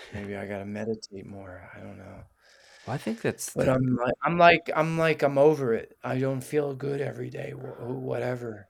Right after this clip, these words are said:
Speaker 1: Yeah.
Speaker 2: People, there's people around me. Here's my neighbors who don't feel good because they got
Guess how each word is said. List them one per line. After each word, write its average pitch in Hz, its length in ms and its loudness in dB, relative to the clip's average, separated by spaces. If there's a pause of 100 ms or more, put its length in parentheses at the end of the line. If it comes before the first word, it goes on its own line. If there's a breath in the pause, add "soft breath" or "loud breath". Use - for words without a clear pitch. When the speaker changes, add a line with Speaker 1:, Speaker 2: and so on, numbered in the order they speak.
(120)
Speaker 1:
Yeah. 101 300 -2
Speaker 2:
People, 143 160 -6
there's 135 240 2
people 156 440 -4
around 143 360 2
me. 135 180 -4 (380 loud breath)
Here's 147 200 2
my 139 160 0
neighbors 143 500 0
who 123 100 -8
don't 113 200 -8
feel 117 280 -8
good 117 340 -6
because 113 300 -12
they 117 120 -8
got 117 300 -2